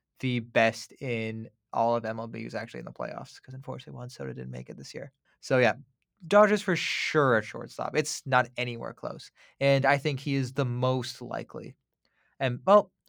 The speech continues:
I think Mookie Betts, i-, if, if there is, if Corey Seager and Mookie Betts each have a very similar World Series, I think Mookie Betts takes it just for the name recognition. But in just the most likely player to guess,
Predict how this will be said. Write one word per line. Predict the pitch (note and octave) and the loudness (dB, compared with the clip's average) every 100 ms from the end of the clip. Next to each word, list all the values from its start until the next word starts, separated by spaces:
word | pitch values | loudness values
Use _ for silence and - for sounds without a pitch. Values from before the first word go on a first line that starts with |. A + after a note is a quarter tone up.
| - | -4
I | F3 | 0
think | F3+ F#3+ | 2 4
Mookie | E3+ F3 D3 | 4 4 8
Betts, | C#3 C#3 - - _ _ - | 8 8 2 -12 _ _ 2
i-, | D#3+ - - - | 2 2 -10 -2
if, | F#3 - | -2 0
if | G3+ F#3+ | -2 -2
there | E3 F3 A3 | 2 8 10
is, | A#3+ A#3 | 10 6
if | G3 F3+ - | 2 0 -4
Corey | - G#3 A3 | 0 2 4
Seager | - G3 | 4 6
and | F#3+ D#3+ | 6 6
Mookie | E3 F3+ C#3 | 2 2 4
Betts | C3+ C#3+ - - _ _ _ | 4 4 0 -18 _ _ _
each | - D3 - | -6 -6 -2
have | C#3 B2+ C#3 | 4 6 6
a | C3+ | 4
very | G#2 A#2 A#2 B2 | 2 2 2 0
similar | - B2+ B2 A#2 | -4 -4 -2 -2
World | A#2 A#2 | -2 -2
Series, | - A2+ A#2 C#3 C3+ _ _ | -4 -4 -2 -4 -8 _ _
I | B2 A#2 | -4 -4
think | B2+ | -4
Mookie | B2 B2 B2+ | -4 -4 -2
Betts | A2+ A#2+ | -2 -4
takes | - A#2 A2+ | -4 -4 -4
it | B2 | -6
just | A#2+ - | -8 -6
for | |
the | A#2+ | -8
name | A2 A2+ | -6 -8
recognition. | A#2+ B2 C#3+ D#3+ E3 F#3 F3 F3 - - _ | -8 -10 -12 -12 -8 -6 -6 -6 -12 -20 _
But | C#3 | 0
in | C3 B2+ | 2 0
just | D3 - | -2 -2
the | |
most | C3 A#2+ D3 - | -2 0 0 0
likely | C#3 C3+ C#3 | 0 2 -2
player | C3 B2+ B2 | -2 -2 0
to | |
guess, | A#2 A#2 | 2 0